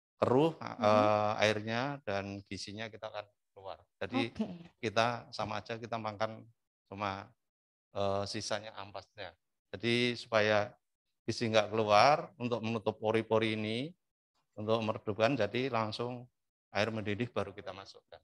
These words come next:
Speaker 2: Oke, menunggu air mendidih dulu ya, Chef,
Speaker 1: Iya,
Speaker 2: ya?
Speaker 1: iya, kira-kira dua puluh menit.
Speaker 2: Mm-mm.
Speaker 1: Nah,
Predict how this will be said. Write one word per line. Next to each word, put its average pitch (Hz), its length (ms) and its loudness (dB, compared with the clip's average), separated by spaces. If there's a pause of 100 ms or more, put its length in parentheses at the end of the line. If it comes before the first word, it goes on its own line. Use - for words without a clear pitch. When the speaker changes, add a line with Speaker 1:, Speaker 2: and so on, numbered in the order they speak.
Speaker 2:
Oke, 220 320 4
menunggu 302 320 6
air 294 160 8
mendidih 294 240 6
dulu 311 180 8
ya, 214 220 8
Chef, 143 100 4
Speaker 1:
Iya, 131 140 8
Speaker 2:
ya? 101 160 8 (240)
Speaker 1:
iya, 90 240 -6 (160)
kira-kira 113 400 2
dua 104 160 4
puluh 104 160 -6
menit. 101 400 -6
Speaker 2:
Mm-mm. 240 440 -4
Speaker 1:
Nah, - 100 -12